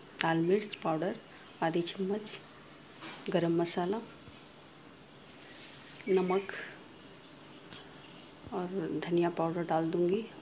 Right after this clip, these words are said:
और इन सबको मिक्स करके, हल्दी भी आधा चम्मच मैंने हल्दी डाली है, इन सबको mix कर लूँगी और एक stuffing तैयार कर लूँगी इसका।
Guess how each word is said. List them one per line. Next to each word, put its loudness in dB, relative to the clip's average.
और -2
इन 0
सबको 2
मिक्स 4
करके, -2
हल्दी 2
भी 2
आधा 2
चम्मच -2
मैंने 0
हल्दी -4
डाली 0
है, -2
इन 0
सबको -4
mix 2
कर 2
लूँगी 0
और -8
एक 2
stuffing 2
तैयार 6
कर 0
लूँगी 4
इसका। -2